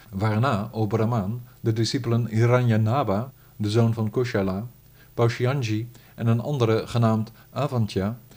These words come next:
met een hoog ontwikkeld spiritueel inzicht, de zorg voor hen op zich namen. Van Paushianji en Avantya bestonden er vijfhonderd discipelen die de Samaveda-zangers van het noorden worden genoemd,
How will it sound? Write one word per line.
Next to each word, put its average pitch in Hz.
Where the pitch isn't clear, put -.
met 110
een 113
hoog 135
ontwikkeld 110
spiritueel 110
inzicht, 113
de 120
zorg 120
voor 101
hen 110
op 147
zich 113
namen. 98
Van 110
Paushianji 113
en 113
Avantya 104
bestonden 117
er 113
vijfhonderd 117
discipelen 107
die 113
de 110
Samaveda-zangers 110
van 113
het 101
noorden 110
worden 101
genoemd, 98